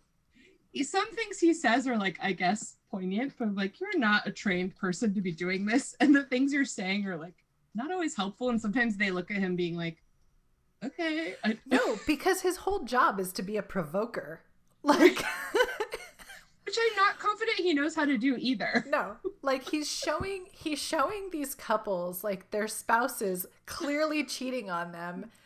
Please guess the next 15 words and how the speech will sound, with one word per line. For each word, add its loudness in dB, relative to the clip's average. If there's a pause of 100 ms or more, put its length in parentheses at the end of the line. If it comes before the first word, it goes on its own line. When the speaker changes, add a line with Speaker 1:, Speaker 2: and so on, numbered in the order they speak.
(260)
Speaker 2:
in, -2
Speaker 1:
<laughs> -
Speaker 2:
like, -2
darkened, -2
fuzzy -2
rooms. -6 (180)
And 0
then 4
he's, -2
like, 0
looking -4
at -4
them 0
being -4
like -4